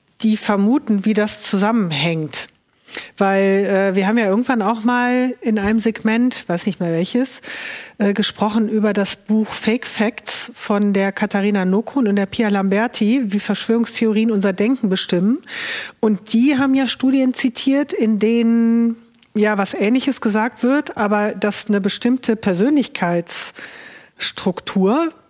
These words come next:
oder ein bestimmter Charakter, äh, das eben begünstigt, dass man an Verschwörungstheorien,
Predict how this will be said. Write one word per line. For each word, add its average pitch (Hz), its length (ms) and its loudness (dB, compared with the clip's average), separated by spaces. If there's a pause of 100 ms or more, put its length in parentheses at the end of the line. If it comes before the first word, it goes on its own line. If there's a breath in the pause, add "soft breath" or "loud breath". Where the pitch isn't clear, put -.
(300)
oder 196 160 0
ein 185 60 0
bestimmter 196 560 0
Charakter, 190 680 0 (440 loud breath)
äh, 208 220 2
das 202 200 0
eben 220 200 4
begünstigt, 202 720 0
dass 190 180 -2
man 196 180 0
an 185 300 0
Verschwörungstheorien, 202 1400 2